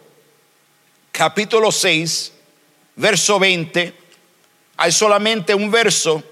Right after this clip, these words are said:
que habla de la madre de Moisés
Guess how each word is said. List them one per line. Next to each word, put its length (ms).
que 180
habla 640
de 160
la 140
madre 600
de 240
Moisés 840